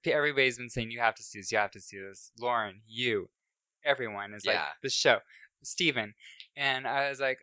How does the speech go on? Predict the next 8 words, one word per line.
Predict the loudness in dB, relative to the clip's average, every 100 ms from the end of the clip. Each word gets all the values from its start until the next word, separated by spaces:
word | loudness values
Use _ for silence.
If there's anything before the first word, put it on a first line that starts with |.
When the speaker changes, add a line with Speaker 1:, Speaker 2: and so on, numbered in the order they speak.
| -2
Speaker 1:
"Okay, | -2 0 8 10 10 6 0 _ _
I'll | 2 4
get | 4
on | 2
the | 2
bus | 0 0 0
eventually." | -8 -8 -8 -8 -6 -6 -6 -12 _ _ _ _ 6
But, | 6 6 4